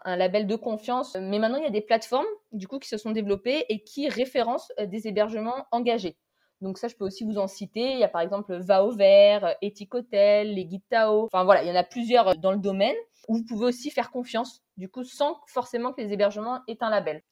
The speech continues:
C'est une bonne, euh, aussi une bonne alternative pour trouver, euh, des hébergements engagés plutôt que d'aller sur des plateformes, euh, peut-être qu'on ne va pas citer, je ne sais pas, mais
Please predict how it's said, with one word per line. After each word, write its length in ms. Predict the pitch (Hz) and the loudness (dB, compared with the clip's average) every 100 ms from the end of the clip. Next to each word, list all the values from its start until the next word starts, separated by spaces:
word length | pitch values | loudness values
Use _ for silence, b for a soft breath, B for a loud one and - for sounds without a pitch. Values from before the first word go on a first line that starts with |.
| _ _ | _ _
C'est 160 | _ 185 | _ -12
une 160 | 180 | -6
bonne, 240 | 185 220 208 | 0 0 2
euh, 340 | 180 170 165 | 0 2 0
aussi 200 | 185 - | -4 -8
une 120 | 196 | -4
bonne 180 | 185 208 | 2 4
alternative 800 | 208 214 214 202 190 - 254 214 190 | 2 -2 -2 0 -2 -4 -6 -6 -6
pour 100 | - | -18
trouver, 380 | - 208 220 | -12 -6 2
euh, 80 | 196 | 2
des 180 | 175 185 | 2 -6
hébergements 500 | 185 185 202 202 - | -2 -2 -2 -6 -4
engagés 380 | 190 180 185 233 | -2 -2 -2 -6
plutôt 300 | 214 196 220 | -8 -12 -12
que 80 | 190 | -8
d'aller 480 | 175 175 214 220 | -6 -4 -4 -6
sur 180 | 202 196 | -8 -8
des 100 | 180 | -8
plateformes, 540 | 180 175 - 208 208 180 | -6 -8 -2 0 0 -2
euh, 220 | 156 151 - b b - | -6 -8 -12 b b -4
peut-être 160 | 214 | -4
qu'on 100 | 214 | -2
ne 80 | 202 | 4
va 100 | 190 | 4
pas 140 | 180 202 | 8 6
citer, 400 | - 185 - 247 | 4 -8 -2 0
je 80 | |
ne 80 | 202 | 0
sais 220 | 220 202 | 0 -2
pas, 240 | 208 226 240 | 2 4 4
mais 180 | 202 | 2